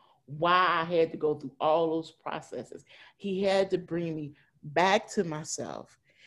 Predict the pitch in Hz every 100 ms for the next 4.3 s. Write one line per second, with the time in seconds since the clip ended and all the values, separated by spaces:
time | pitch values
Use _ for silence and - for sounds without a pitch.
0 | _ 160 143 156 - 143 165 175 175 165
1 | 147 143 139 147 147 151 147 - 165 123
2 | 139 139 139 _ _ - 143 131 113 67
3 | 80 - - _ _ _ _ _ _ _
4 | 160 156